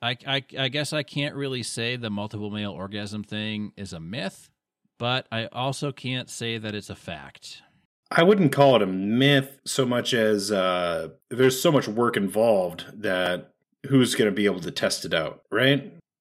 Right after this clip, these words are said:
Speaker 2: It doesn't seem
Speaker 1: Yeah.
Speaker 2: quite right.
Speaker 1: Yeah.
Speaker 2: Uh, I know that, uh, in the pornography industry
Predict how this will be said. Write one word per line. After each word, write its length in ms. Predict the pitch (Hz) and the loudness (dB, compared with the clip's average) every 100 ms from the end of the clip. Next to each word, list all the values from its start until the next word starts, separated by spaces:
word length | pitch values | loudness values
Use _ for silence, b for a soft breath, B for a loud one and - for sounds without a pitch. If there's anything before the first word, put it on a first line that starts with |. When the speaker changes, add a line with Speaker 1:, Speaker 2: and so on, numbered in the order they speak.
| - _ - | -20 _ -4
Speaker 2:
It 100 | - | 4
doesn't 260 | 156 127 | 4 4
seem 300 | - - 135 | 0 4 4
Speaker 1:
Yeah. 40 | 110 | 4
Speaker 2:
quite 300 | - 104 87 | 2 0 0
right. 440 | 87 92 80 - - - _ - | -2 0 0 -4 -12 -20 _ -14
Speaker 1:
Yeah. 200 | 92 76 - | -14 -6 0
Speaker 2:
Uh, 540 | 104 95 87 82 78 - _ _ _ _ - - | 2 2 0 -2 -6 -12 _ _ _ _ -14 2
I 80 | 135 | 6
know 160 | 139 | 6
that, 380 | 120 117 95 - 117 | 8 6 4 -2 -4
uh, 440 | 101 92 87 85 - _ - | -2 -2 -4 -8 -16 _ -2
in 220 | 139 139 117 | 4 6 4
the 180 | 104 | 0
pornography 1160 | 95 - 156 147 127 120 120 123 107 - 98 98 | -4 -6 -2 2 2 2 0 0 -2 -2 -4 -2
industry 800 | 147 156 104 - - 90 85 80 | 2 4 4 0 0 2 2 0